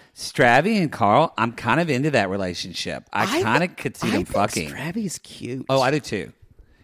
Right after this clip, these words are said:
Speaker 1: He's got a cute little body.
Speaker 2: Yeah, I think
Speaker 1: Yeah.
Speaker 2: he's cute.
Speaker 1: I do too.
Speaker 2: Um,
Speaker 1: Like,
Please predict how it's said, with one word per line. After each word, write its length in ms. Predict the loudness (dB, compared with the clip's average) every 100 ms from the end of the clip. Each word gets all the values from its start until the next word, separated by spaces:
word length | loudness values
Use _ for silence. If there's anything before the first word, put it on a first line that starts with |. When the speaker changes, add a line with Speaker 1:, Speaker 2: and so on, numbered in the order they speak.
| -10
Speaker 1:
He's 160 | -2
got 100 | 0
a 40 | 0
cute 260 | 0 -2
little 160 | 0 2
body. 260 | 2 4 6
Speaker 2:
Yeah, 460 | 6 4 2 -4 -8
I 200 | -4 -2
think 100 | 0
Speaker 1:
Yeah. 220 | 2 2 0
Speaker 2:
he's 180 | -6
cute. 400 | -8 -4 -2 -2 -4
Speaker 1:
I 60 | -2
do 80 | -2
too. 380 | -2 -2 -2 -2 _ _ 0
Speaker 2:
Um, 260 | 2 4
Speaker 1:
Like, 240 | 2 2